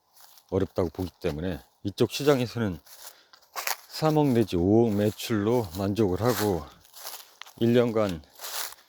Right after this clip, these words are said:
계속해서 상황을 살펴보면서 안정된 시스템을 구축하고 처음에는 뭐 믿을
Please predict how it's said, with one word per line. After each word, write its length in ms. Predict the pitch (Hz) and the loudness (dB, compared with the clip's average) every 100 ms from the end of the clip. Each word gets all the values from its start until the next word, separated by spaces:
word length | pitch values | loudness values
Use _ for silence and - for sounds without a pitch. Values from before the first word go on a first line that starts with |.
| - | -20
계속해서 580 | - 110 107 117 107 104 85 - - - - - - - - | -2 -2 0 -4 0 -2 -2 -12 -14 -14 -12 -16 -16 -20 -20
상황을 420 | - 147 151 131 107 | -4 2 4 4 0
살펴보면서 840 | 143 - 123 117 104 - 107 80 78 - - - _ _ _ - _ _ | -2 -4 -6 -6 -6 -6 -8 -8 -10 -20 -20 -20 _ _ _ -20 _ _
안정된 460 | 95 101 110 95 104 | -2 0 0 0 -2
시스템을 380 | 143 - 117 | -2 -2 -4
구축하고 640 | 95 104 - - 107 92 78 - - - _ _ _ _ _ _ _ _ - _ - | -2 -6 -6 -8 -6 -6 -6 -10 -20 -20 _ _ _ _ _ _ _ _ -20 _ -4
처음에는 520 | - 151 147 139 107 - - _ _ _ - _ - - - - - - - - - - | 0 2 4 2 0 -6 -16 _ _ _ -20 _ -20 -18 -14 -10 -8 -8 -8 -8 -6 -2
뭐 100 | 113 | 2
믿을 400 | 110 120 135 | 6 6 6